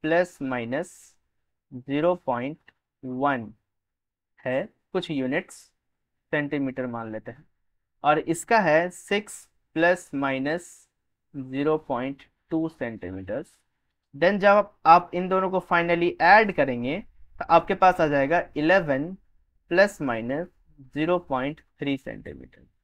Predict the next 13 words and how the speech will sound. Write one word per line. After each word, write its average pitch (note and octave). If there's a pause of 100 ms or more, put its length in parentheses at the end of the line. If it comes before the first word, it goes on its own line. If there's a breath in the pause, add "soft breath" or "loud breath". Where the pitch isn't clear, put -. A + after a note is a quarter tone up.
(440)
ये F3+
दोनों E3+
ऐड C#3
हो E3
गए G3
and E3
then E3+
errors D#3
भी F3+
ऐड B2+
हो A2
गए। A2 (440)
तो -